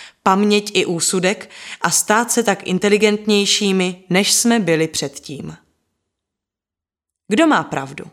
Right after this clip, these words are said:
Dnes se většina odborníků shodne na tom, že nelze odpovědět stylem „buď to, nebo ono“. Nejde o přírodu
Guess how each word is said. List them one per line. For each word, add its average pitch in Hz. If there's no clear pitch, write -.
Dnes 202
se 294
většina 196
odborníků 208
shodne 214
na 156
tom, 170
že 196
nelze 226
odpovědět 190
stylem 165
„buď 160
to, 208
nebo 165
ono“. 156
Nejde 185
o 175
přírodu 165